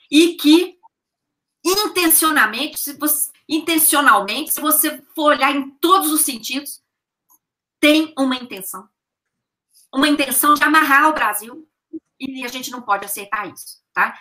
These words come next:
Então, nós já nos colocamos à disposição do gabinete do senador Rogério. Estamos abertos a explicar, a debater com ele, tá? E com a equipe dele, e mostrar os dados que nós temos, e,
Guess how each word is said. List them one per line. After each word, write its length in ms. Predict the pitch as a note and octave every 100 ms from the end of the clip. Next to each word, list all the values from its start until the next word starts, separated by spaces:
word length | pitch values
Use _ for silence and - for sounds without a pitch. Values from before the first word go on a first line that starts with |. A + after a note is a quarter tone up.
| _
Então, 160 | - C4+
nós 240 | C4+ C4
já 160 | C4+ D#4+
nos 160 | D#4+
colocamos 500 | - C4 A#3+ A#3+ A#3+
à 60 | G#3
disposição 500 | - G#3 F#3+ - G3
do 80 | F#3
gabinete 540 | F#3+ E3+ F3+ F#3+ E3
do 60 | F3
senador 440 | E3+ D#3 D3+ D#3
Rogério. 540 | D3 B2+ C3 C#3 C#4+ _ _ _ _ _ - - -
Estamos 520 | G#3+ - D#4 D#4+ D4+
abertos 640 | D4 - F#3+ G#3+ D4+ -
a 40 | A#3
explicar, 720 | - - E3+ - C#3 B2 -
a 80 | A#3
debater 720 | A#3 D#4 D4 - - G#3 C#4
com 160 | - F#3+
ele, 360 | G#3 E4+ - _ _ _ _ _
tá? 320 | G3+ D#4 - _
E 300 | - F4 F#4
com 80 | -
a 100 | D4
equipe 460 | C4 - C4 - D#4
dele, 460 | - E3 F#3+ F#4 - _ _ _ _ _ _ _
e 120 | D#4+
mostrar 560 | F4 G4 - - D4+ D#4+
os 100 | D#4
dados 340 | C#4+ D#4+ G4+
que 120 | -
nós 200 | D#4 B3
temos, 600 | - B3+ G4 E4+ - - _ _ _ _ _ _ _ _ _ _ _
e, 240 | D#4 F4